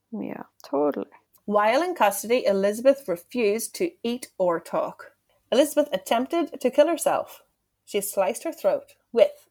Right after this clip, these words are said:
Speaker 2: a broken glass bottle.
Speaker 1: Cheekers.
Speaker 2: Brutal, right? And when that failed,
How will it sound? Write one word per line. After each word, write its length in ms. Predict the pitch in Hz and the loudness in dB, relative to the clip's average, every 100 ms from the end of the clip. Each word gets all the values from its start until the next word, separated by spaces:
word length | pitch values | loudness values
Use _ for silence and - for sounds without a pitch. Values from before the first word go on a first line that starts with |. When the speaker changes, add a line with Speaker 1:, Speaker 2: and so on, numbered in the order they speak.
| _ - | _ -8
Speaker 2:
a 80 | 196 | -6
broken 500 | 196 190 190 277 285 | 4 4 4 -4 0
glass 360 | 208 196 202 | 2 2 0
bottle. 480 | - 180 - 160 - _ _ _ | -2 -4 -4 -8 -10 _ _ _
Speaker 1:
Cheekers. 840 | - - - 220 - - - - - _ _ - | -18 -6 -2 -2 -6 -16 -16 -20 -20 _ _ -2
Speaker 2:
Brutal, 480 | 180 196 233 196 - | 0 2 2 0 -4
right? 300 | 175 190 240 _ _ _ - | -6 -6 -6 _ _ _ -6
And 380 | 196 202 277 269 | -2 0 -2 -6
when 200 | 202 202 | -4 -2
that 300 | 214 262 - | -2 -4 -6
failed, 440 | - 190 214 254 | 0 4 4 4